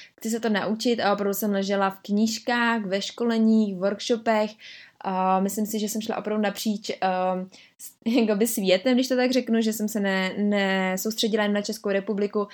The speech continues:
ale opravdu jsem si brala z každého státu něco, jejich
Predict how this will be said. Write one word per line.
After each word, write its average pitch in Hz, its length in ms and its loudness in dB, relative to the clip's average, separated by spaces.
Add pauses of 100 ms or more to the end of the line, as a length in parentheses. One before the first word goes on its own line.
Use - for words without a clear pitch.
(280)
ale 190 180 4
opravdu 196 280 0
jsem 196 160 -4
si 202 120 -6
brala 190 260 0
z 196 80 -8
každého 196 340 0
státu 190 400 -2
něco, 196 380 -2
jejich 190 440 0